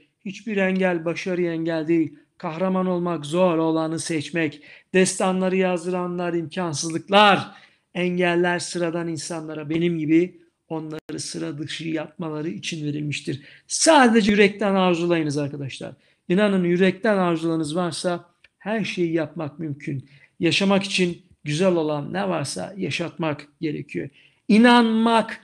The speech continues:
gerekiyor. İnanç görülmeye inanmaktır arkadaşlar.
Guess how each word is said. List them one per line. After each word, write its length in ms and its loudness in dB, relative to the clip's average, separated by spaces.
gerekiyor. 800 -4
İnanç 720 -2
görülmeye 640 0
inanmaktır 560 -14
arkadaşlar. 680 -14